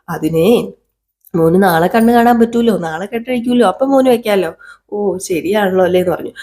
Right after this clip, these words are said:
അപ്പൊ ശ്രുതിയുടെ അമ്മ വന്നു. ശ്രുതിയുടെ അമ്മ വന്നപ്പോഴത്തേക്ക് രേവതി ചോദിച്ചു, "എന്ത് പറ്റി ആന്റി? ആന്റിയുടെ മുഖമെല്ലാം ചുമന്ന് കലങ്ങി, കണ്ണൊക്കെ എന്തുകൊണ്ട് കലങ്ങി കിടക്കുന്നു, എന്താ ആന്റി പറ്റിയെന്ന്?" ചോദിച്ചപ്പോ, "ഏയ്, ഒ-, ഒന്നും പറ്റിയില്ല, ആ, രേവതി." "അല്ല, എന്തോ സംഭവിച്ചിട്ടുണ്ടല്ലോ,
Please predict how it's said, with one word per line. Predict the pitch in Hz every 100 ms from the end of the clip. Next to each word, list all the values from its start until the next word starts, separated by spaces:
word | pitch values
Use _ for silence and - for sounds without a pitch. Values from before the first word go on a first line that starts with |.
| -
അപ്പൊ | - 370
ശ്രുതിയുടെ | 311 262 254 254
അമ്മ | 208
വന്നു. | 214 202
ശ്രുതിയുടെ | 196 202 185 196
അമ്മ | 202
വന്നപ്പോഴത്തേക്ക് | 208 196 190 185 185
രേവതി | 190 160 175 202
ചോദിച്ചു, | 185 202
"എന്ത് | 226 277
പറ്റി | 285 233 233
ആന്റി? | 202 190 196
ആന്റിയുടെ | 226 208 220
മുഖമെല്ലാം | 226 208 226 226 220 214 -
ചുമന്ന് | 208 185 196 226
കലങ്ങി, | 202 180 196 220
കണ്ണൊക്കെ | 196 190 208 220 220 - - -
എന്തുകൊണ്ട് | 226 220 208 214 202
കലങ്ങി | 208 190 214
കിടക്കുന്നു, | 226 208 208 208
എന്താ | 214 - 349 285
ആന്റി | 196 196
പറ്റിയെന്ന്?" | 180 - 175 185
ചോദിച്ചപ്പോ, | 170 175 185 185 - _ -
"ഏയ്, | - 208 214
ഒ-, | - - - - 117
ഒന്നും | 220 294
പറ്റിയില്ല, | 277 240 247 226 208 - -
ആ, | - 185 180 185
രേവതി." | 190 190 180 185 - - -
"അല്ല, | 403 247 - -
എന്തോ | 294 254 226 202 190
സംഭവിച്ചിട്ടുണ്ടല്ലോ, | 190 180 175 170 165 165 170 170 175